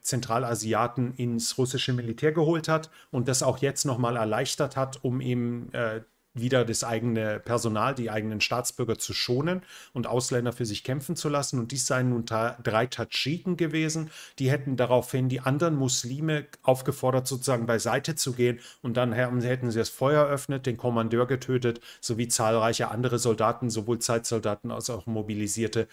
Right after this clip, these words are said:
getötet. Im Ganzen eben, wie gesagt, mindestens elf Tote und fünfzehn Verletzte, möglicherweise auch noch mehr.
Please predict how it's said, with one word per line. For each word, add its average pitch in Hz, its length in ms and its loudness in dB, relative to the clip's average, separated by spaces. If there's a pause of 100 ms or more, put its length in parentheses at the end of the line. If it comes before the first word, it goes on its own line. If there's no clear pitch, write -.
(200)
getötet. 107 480 -2
Im 127 140 -4
Ganzen 139 340 2
eben, 127 200 0
wie 127 80 -2
gesagt, 123 280 0
mindestens 147 520 2
elf 131 280 -2
Tote 151 400 -2 (180)
und 127 160 0
fünfzehn 127 400 2
Verletzte, 127 460 2
möglicherweise 113 640 4
auch 104 120 -2
noch 101 140 -4
mehr. 95 240 -4